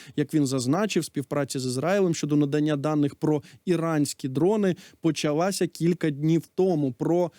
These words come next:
саме співпрацю з Ізраїлем, чим він нам може допомогти, чим допомагає вже і що ще може додати, ми поговоримо зараз з нашим наступним спікером. Це Євген Корнійчук, посол України в Ізраїлі.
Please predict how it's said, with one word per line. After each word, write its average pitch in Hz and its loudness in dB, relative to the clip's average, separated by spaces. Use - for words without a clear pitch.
саме 170 0
співпрацю 170 -2
з 127 -4
Ізраїлем, 156 2
чим 131 -4
він 131 2
нам 127 2
може 127 0
допомогти, 135 -2
чим 151 2
допомагає 147 -4
вже 135 -2
і 143 2
що 143 0
ще 220 0
може 160 2
додати, 160 0
ми 147 2
поговоримо 147 0
зараз 143 0
з 123 -8
нашим 131 -2
наступним 127 -2
спікером. 165 0
Це 139 -4
Євген 135 0
Корнійчук, 135 0
посол 143 0
України 151 -2
в 123 -4
Ізраїлі. 156 0